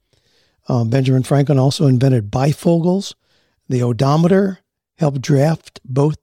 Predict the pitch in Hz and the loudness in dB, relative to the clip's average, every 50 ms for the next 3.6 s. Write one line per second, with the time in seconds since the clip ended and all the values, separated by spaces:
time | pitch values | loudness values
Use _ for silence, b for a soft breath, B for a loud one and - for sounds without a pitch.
0 | _ - 131 - 135 135 - - 151 135 135 143 - - - 131 123 131 123 127 | _ -10 -6 -2 -2 -2 -2 0 0 0 0 0 0 -2 -4 -4 -2 -2 -2 -4
1 | 107 - 143 139 147 160 - - - - 147 151 175 208 - - - 175 190 151 | -4 -2 -2 -2 -2 -2 -4 -6 -4 -2 -2 -2 -2 -4 -6 -10 -8 -8 -8 -8
2 | - - - - - 170 175 - - 160 156 151 143 147 143 139 135 135 127 123 | -8 -12 -8 -4 -2 -2 -2 -2 -4 -4 -4 -4 -2 -2 0 0 0 -2 -2 -4
3 | 113 - - - - 131 110 101 90 - - - | -6 -8 -6 -4 -4 -4 -4 -4 -8 -14 -14 -16